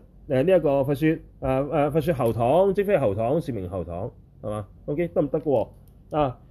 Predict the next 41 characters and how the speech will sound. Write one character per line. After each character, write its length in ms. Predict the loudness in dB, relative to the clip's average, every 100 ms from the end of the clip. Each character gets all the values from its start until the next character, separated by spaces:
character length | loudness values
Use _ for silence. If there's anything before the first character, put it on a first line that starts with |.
| -2
誒， 220 | 0 0
誒， 420 | 0 0 0 -4
誒， 300 | -2 -2 2
我 100 | 2
哋 100 | 4
講 220 | 4 2 0 -2
喉 300 | 0 2 2
糖 300 | 0 0 4
嘅 120 | 4
呢 100 | 4
件 200 | -2 -6
事， 300 | -4 -4 -4 -8 -18 -8
即 100 | -8
非 360 | -6 2 2 2
喉 220 | -2 -8
糖， 400 | -6 -4 -4 -6 -10 -14
係 100 | -10
嘛？ 320 | -6 -6 -6 -8 -12 -6
噉 120 | -2
呢 80 | 2
個 100 | 4
喺 60 | 2
勝 220 | 2 -2
義 340 | 0 2 2
諦 60 | 2 2 0
嘅 40 |
立 180 | 0 -4
場 120 | -6
裏 40 | -4
邊 140 | -4
唔 80 | -6
係 100 | -8
喉 120 | -6
糖， 160 | -6 -8 -12 -2
因 80 | 2
為 60 | 2
喉 320 | 2 2 0
糖 100 | 2 2 2 2 4
冇 320 | 4 4 2
一 20 |
個 340 | 0 2 2